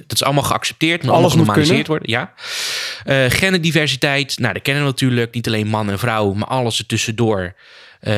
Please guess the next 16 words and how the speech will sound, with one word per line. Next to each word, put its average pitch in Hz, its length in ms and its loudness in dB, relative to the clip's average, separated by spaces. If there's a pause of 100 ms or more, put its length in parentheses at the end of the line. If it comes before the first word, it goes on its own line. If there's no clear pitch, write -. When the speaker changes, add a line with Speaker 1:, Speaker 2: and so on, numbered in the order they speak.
(140)
Speaker 1:
zelfs 113 420 2
dat 110 140 0
je 113 60 -2
de 110 80 0
ene 123 260 2
dag 107 220 0
een 117 100 2
man 110 300 0
kan 110 200 0
voelen 107 280 2
en 101 60 -2
de 95 60 -4
andere 107 280 0
dag 98 200 -2
een 101 80 0
vrouw. 95 420 -2